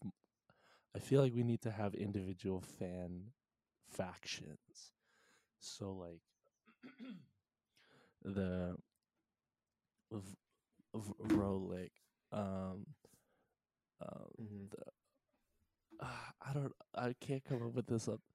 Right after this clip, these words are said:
Speaker 1: the top of my head, but we both need to have, like, you know how there's, like, the Shaney X and the
Speaker 2: Oh, yeah.
Speaker 1: Bugara, so we need
Speaker 2: Yo,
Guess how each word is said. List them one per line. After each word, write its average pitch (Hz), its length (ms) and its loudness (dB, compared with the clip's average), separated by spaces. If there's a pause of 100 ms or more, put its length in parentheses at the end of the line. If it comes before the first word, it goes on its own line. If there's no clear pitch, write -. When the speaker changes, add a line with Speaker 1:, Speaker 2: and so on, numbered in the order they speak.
(340)
Speaker 1:
the - 180 0
top 101 240 4
of 92 60 -8
my 101 160 -2
head, 98 300 -8 (320)
but 95 280 2
we 110 120 6 (120)
both 110 220 6
need 120 220 4
to 113 100 -2
have, 98 300 -4
like, 101 180 -4
you 113 80 4
know 113 140 6
how 107 320 2
there's, 101 240 4
like, 90 180 0 (600)
the 101 80 2
Shaney 95 760 2
X - 400 -10
and 98 280 -2
the 92 200 0 (480)
Speaker 2:
Oh, 95 260 2
yeah. 92 160 0
Speaker 1:
Bugara, 95 920 4 (140)
so - 140 -8 (100)
we 107 140 2
need 104 180 0
Speaker 2:
Yo, 143 600 4